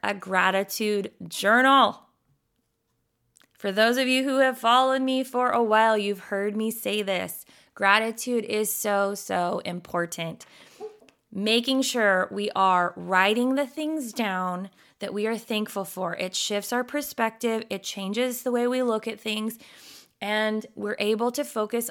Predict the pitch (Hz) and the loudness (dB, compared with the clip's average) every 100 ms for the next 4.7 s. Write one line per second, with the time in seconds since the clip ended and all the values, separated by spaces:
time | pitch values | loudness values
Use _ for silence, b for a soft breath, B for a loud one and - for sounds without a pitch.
0 | - 202 202 196 185 180 - 180 180 170 | -6 -4 -4 0 0 0 -4 -10 -6 -4
1 | 170 - 180 180 175 165 165 185 - 185 | -6 -6 -10 -6 -4 -4 -6 -8 -6 -6
2 | 190 233 240 - 302 320 339 320 262 247 | -4 -4 -4 -6 -4 -4 -4 -2 0 2
3 | 247 247 240 247 - 208 208 214 240 254 | 2 2 0 -2 -6 0 2 4 2 0
4 | - 240 196 202 294 392 381 | -2 2 4 8 6 6 -2